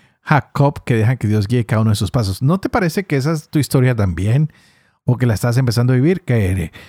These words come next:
estamos con Dios, conocemos de Dios, nos alejamos de Él en nuestra juventud, pero después Dios tiene su propia manera de encaminarnos y de poner nuestros pasos por el camino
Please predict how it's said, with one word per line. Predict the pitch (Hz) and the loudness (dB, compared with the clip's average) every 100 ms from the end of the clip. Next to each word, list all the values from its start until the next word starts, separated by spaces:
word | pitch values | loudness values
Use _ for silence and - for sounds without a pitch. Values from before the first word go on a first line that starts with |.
| - - | -10 -2
estamos | 127 156 170 | 0 2 2
con | 156 143 | 2 2
Dios, | 160 170 | 2 2
conocemos | 170 143 165 | 2 2 2
de | 151 139 | 2 2
Dios, | 151 175 | 2 2
nos | 175 147 | 2 2
alejamos | 127 - 127 127 143 139 131 | 0 0 0 2 2 2 2
de | 123 117 - | 0 0 -2
Él | 135 151 165 | 0 2 2
en | 143 | 2
nuestra | 127 - 110 | 0 0 0
juventud, | 107 107 - 175 190 | 2 0 0 0 0
pero | 139 110 | -2 -2
después | 104 - 190 196 - _ _ _ _ | -2 0 0 0 -8 _ _ _ _
Dios | 104 127 135 | -2 -2 0
tiene | 147 151 | 0 0
su | - 135 107 | 0 -2 0
propia | 123 120 131 | 0 0 0
manera | 120 101 107 | 0 2 2
de | 123 | 0
encaminarnos | 113 101 90 90 98 131 131 | 0 0 0 0 0 -2 0
y | 110 | -2
de | |
poner | 87 90 92 | -2 -4 -2
nuestros | 120 - 101 | -2 -2 -4
pasos | - 95 - 117 | -4 -6 -4 -6
por | - 92 | -4 -4
el | 85 | -4
camino | 92 92 98 113 110 | -2 0 0 0 -2